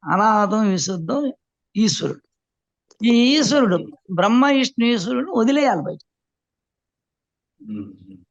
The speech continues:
Speaker 1: అంటే ధ్యానం చేస్తే త్రిమూర్తుల్ని చంపేసినట్టు. బ్రహ్మను చంపి విష్ణు భాగమును చేరవలే.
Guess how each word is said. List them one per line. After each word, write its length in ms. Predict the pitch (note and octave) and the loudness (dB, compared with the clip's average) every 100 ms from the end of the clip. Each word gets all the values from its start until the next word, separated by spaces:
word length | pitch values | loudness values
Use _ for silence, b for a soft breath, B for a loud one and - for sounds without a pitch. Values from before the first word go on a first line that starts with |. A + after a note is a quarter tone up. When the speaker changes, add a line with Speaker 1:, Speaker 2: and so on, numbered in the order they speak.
| - | -8
Speaker 1:
అంటే 180 | C#4 D#4+ D4 | -4 0 0
ధ్యానం 400 | G3 A3+ E4 E4+ | 0 0 0 -2
చేస్తే 340 | D#4+ D#4 - E4 | -2 -2 -4 -6
త్రిమూర్తుల్ని 680 | E4 C4 D4 D4+ C4 C#4 D4+ | -4 -4 -2 -4 -4 -6 -4
చంపేసినట్టు. 720 | G#3+ A#3 A#3 G3 D#3+ D#3 - _ _ _ _ _ _ _ _ _ _ _ _ _ _ _ _ | -4 -4 -4 -6 -10 -14 -16 _ _ _ _ _ _ _ _ _ _ _ _ _ _ _ _
బ్రహ్మను 560 | D3 F3+ B3+ D4+ C#4+ C#4+ | -6 -4 -2 -2 -2 -2
చంపి 400 | C#4+ B3+ C4 C#4 | -2 0 0 0
విష్ణు 320 | B3 G3 - B3+ | -2 -4 -4 -2
భాగమును 560 | A3+ A#3 A3 G#3+ G#3 | 0 -2 -4 -6 -8
చేరవలే. 580 | F#3+ G3 F#3 F3 D#3+ | -6 -6 -2 -2 -4